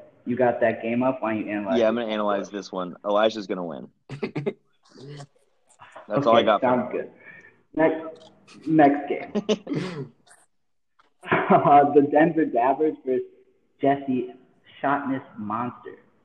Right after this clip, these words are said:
Speaker 2: Okay, let's take a look here. One second.
Speaker 3: Man, Mitch Trubisky back at it again.
Speaker 2: Put up
Speaker 1: Yeah,
Speaker 2: a
Speaker 1: Mitch is
Speaker 2: respectable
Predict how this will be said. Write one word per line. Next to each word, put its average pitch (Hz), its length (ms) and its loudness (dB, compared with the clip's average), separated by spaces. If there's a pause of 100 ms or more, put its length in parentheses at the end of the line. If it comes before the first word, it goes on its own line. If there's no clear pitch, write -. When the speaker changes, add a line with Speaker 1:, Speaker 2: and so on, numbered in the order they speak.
(340)
Speaker 2:
Okay, 101 360 -10
let's 120 180 -8
take 82 180 -10
a 85 40 -8
look 92 300 -8
here. 113 240 -8
One 95 160 -8
second. 127 400 -10 (160)
Speaker 3:
Man, 104 480 0
Mitch 127 280 2
Trubisky 120 520 -4
back 107 280 -6
at 110 160 -8
it 107 100 -8
again. 110 360 -10 (1700)
Speaker 2:
Put 165 140 4
up 180 120 4
Speaker 1:
Yeah, 196 80 -2
Speaker 2:
a 180 60 2
Speaker 1:
Mitch 151 100 2
is 147 80 -4
Speaker 2:
respectable 175 340 -2